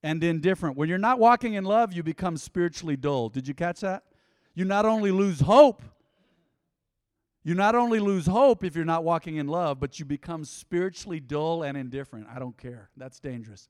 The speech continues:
"Instead, though, you will follow the example of those who" what? "Are going to inherit God's promises because of their faith and endurance." One translation says, "Those who inherit the promises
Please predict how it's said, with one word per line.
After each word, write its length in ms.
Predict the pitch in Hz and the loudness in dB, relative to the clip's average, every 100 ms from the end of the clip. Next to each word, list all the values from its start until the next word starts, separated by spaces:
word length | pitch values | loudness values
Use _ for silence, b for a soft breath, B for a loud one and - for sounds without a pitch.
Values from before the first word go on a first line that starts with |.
| b b b b | b b b b
"Instead, 760 | 190 185 180 - - 269 349 285 | -4 -4 -4 -6 -2 0 0 -2
though, 400 | 170 143 170 214 b b b | -4 -2 -4 -8 b b b
you 200 | 165 269 | 0 2
will 180 | 311 | 2
follow 380 | 269 240 226 233 | 2 2 2 2
the 120 | 196 | 0
example 520 | 180 151 196 262 285 240 | -4 -4 -4 -4 -2 -4
of 100 | 165 | -2
those 460 | 165 165 190 175 | -2 0 -2 -4
who" 120 | 185 | -6
what? 400 | 170 185 185 135 b b - | -4 -2 -2 -2 b b -6
"Are 180 | 156 147 | -4 -4
going 720 | 127 190 226 254 269 277 240 | 0 2 4 4 0 -4 -8
to 200 | 202 160 | -8 -6
inherit 640 | 143 147 175 208 220 170 | -6 -4 -2 -2 -4 -8
God's 400 | 143 156 180 196 | -4 0 0 -2
promises 800 | 190 220 185 165 135 - 139 131 - b b | -8 -4 -4 -4 -8 -8 -8 -8 -16 b b
because 380 | 147 147 165 147 | -10 -6 -6 -6
of 100 | 151 | -6
their 160 | 135 131 | -6 -6
faith 480 | _ 170 196 196 _ | _ -4 -4 -6 _
and 320 | 151 147 147 | -8 -6 -6
endurance." 800 | 143 139 135 139 123 107 - - - _ _ _ _ _ _ _ _ _ _ - | -6 -6 -6 -4 -6 -8 -18 -20 -20 _ _ _ _ _ _ _ _ _ _ -6
One 260 | 139 175 | -2 -2
translation 720 | 180 185 160 151 170 165 175 | -4 -6 -4 -4 -4 -6 -10
says, 300 | 143 160 135 | -6 -6 -4
"Those 320 | 143 170 175 | -2 -2 -2
who 120 | 160 147 | -4 -6
inherit 400 | 131 156 165 143 | -6 -6 -6 -8
the 80 | |
promises 720 | 127 156 160 165 156 185 170 | -12 -12 -10 -10 -10 -12 -12